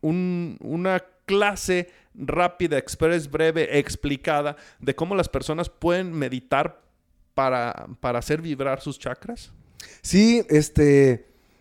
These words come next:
Speaker 2: hay, hay muchas meditaciones. Yo le-
Speaker 1: ¿Alguna muy básica?
Speaker 2: La muy básica, ¿tengo tiempo de compartírselas ahorita? Mm,
Speaker 1: Va, mm,
Speaker 2: ¿dos,
Speaker 1: dale.
Speaker 2: tres minutos?
Speaker 1: Dale, dale, dale.
Speaker 2: Ok, listos.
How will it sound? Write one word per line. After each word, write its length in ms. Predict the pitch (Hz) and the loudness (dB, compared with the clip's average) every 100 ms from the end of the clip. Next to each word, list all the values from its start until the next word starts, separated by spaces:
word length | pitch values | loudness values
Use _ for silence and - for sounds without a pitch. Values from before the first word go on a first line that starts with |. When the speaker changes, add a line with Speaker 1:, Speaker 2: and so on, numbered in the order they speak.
| - | -10
Speaker 2:
hay, 560 | - 156 180 185 180 175 | 4 6 6 6 4 4
hay 160 | 156 165 | 4 4
muchas 380 | 175 180 202 | 2 -2 -2
meditaciones. 840 | 175 151 143 131 127 170 208 214 143 | 0 2 4 2 6 6 6 4 4
Yo 240 | 139 139 | 6 8
le- 80 | 151 | 8
Speaker 1:
¿Alguna 340 | 151 196 220 | 4 4 2
muy 220 | 208 220 | 2 0
básica? 540 | 202 147 - - - - - | 0 -4 -6 -18 -20 -20 -8
Speaker 2:
La 200 | 143 139 | 2 2
muy 200 | 147 190 | 4 4
básica, 640 | 202 190 196 214 220 214 - _ _ _ _ - | 4 0 -4 -2 -2 -4 -14 _ _ _ _ -2
¿tengo 220 | 208 233 | 0 0
tiempo 200 | 233 214 | -2 -2
de 60 | 233 | -2
compartírselas 640 | 180 170 160 196 220 170 | 2 2 0 -2 0 2
ahorita? 600 | 170 214 220 254 254 254 - - _ _ _ - | 2 0 0 -2 -2 -8 -12 -20 _ _ _ -12
Mm, 440 | 156 147 139 131 117 110 135 | -2 2 2 2 -2 -8 0
Speaker 1:
Va, 120 | 156 - | 0 2
mm, 180 | 151 139 | 0 4
Speaker 2:
¿dos, 120 | 139 | 6
Speaker 1:
dale. 180 | 165 226 | 6 4
Speaker 2:
tres 140 | 170 | 2
minutos? 580 | 170 175 190 240 247 147 | 2 2 2 0 -2 -2
Speaker 1:
Dale, 300 | 147 180 214 | -2 0 -2
dale, 240 | 180 208 | -4 -4
dale. 300 | 214 208 285 254 - | -4 -4 -6 -10 0
Speaker 2:
Ok, 200 | 151 151 127 | 4 4 2
listos. 600 | 113 170 180 - 104 - | 2 2 2 0 -6 -10